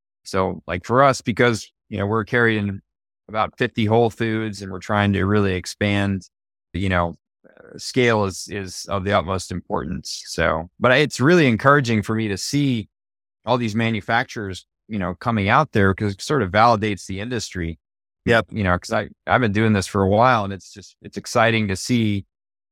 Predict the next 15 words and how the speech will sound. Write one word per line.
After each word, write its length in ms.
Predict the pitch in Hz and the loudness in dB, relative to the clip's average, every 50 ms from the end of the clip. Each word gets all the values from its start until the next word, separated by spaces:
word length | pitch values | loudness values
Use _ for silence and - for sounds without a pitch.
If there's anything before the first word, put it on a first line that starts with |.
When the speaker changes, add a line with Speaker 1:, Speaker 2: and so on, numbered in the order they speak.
| _ _ - | _ _ -2
Speaker 1:
the 80 | 101 | 0
industry 420 | 107 107 107 101 - - 104 95 90 | 0 0 0 -4 -2 -4 -4 -4 -4
starting 400 | - - - - 113 101 92 95 | -6 -14 -4 0 0 2 2 0
to 60 | 90 | -2
take 280 | 85 - 98 98 90 107 | 0 0 -2 2 4 4
off. 320 | 107 107 92 82 - - _ _ | 6 6 4 2 0 -6 _ _
So 320 | - - 85 82 82 87 - _ _ _ _ _ _ _ _ - | -12 -8 -8 -8 -8 -8 -14 _ _ _ _ _ _ _ _ -4
Speaker 2:
Exactly. 240 | 113 101 101 110 120 | -2 2 4 4 4
Speaker 1:
I 40 | |
like 100 | 135 - | 4 2
Speaker 2:
That's 260 | 107 104 107 117 107 - | 2 2 0 0 0 -2
Speaker 1:
competition. 460 | 113 - 120 101 - 92 82 87 87 _ _ _ _ - - - _ _ | -8 -8 -8 -8 -8 -8 -8 -8 -10 _ _ _ _ -20 -20 -20 _ _
Speaker 2:
Yeah. 240 | - 113 143 143 104 - _ _ _ _ _ _ _ _ _ - | 2 2 4 4 2 -2 _ _ _ _ _ _ _ _ _ 0
I, 300 | - 127 131 - - 147 | 2 2 4 4 4 2
I, 60 | 151 | 2